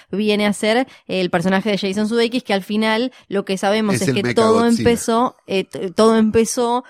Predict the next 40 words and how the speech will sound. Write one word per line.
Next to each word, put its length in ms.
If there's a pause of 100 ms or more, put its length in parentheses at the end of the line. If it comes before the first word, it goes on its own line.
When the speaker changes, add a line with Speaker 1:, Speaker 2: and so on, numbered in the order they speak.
(160)
Speaker 1:
un 180
día 220
en 60
el 100
que 60
ellos 220
iban 280
yendo 260
al 80
colegio 420
con 200
sus, 500
¿cómo 220
se 80
llaman 180
esas 160
cositas? 640
Speaker 2:
Lancheras. 760
Speaker 1:
No, 380
las, 460
eh, 840
vienen 360
con 160
las 120
maquetitas. 680
Speaker 2:
Ah, 240
sí, 200
perdón. 240
Speaker 1:
Con 120
las 140
maquetitas, 920
eh, 680
y 320
que 200
él 120
le 140
rompe 500
a 100
Speaker 2:
Sí. 200
Speaker 1:
ella 260